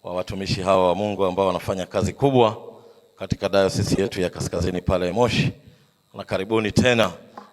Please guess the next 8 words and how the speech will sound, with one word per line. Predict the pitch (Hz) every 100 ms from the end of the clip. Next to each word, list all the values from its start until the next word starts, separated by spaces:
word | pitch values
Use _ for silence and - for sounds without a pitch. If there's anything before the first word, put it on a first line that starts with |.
| _
katika | - 92 - 98
mji | 95 92 95
wenu | 101 98
huu | 98
wa | 92
Tanga, | - 117 113 107 104
mtakapofanya | 92 80 - 98 92 104 104 107
hata, | 104 107 98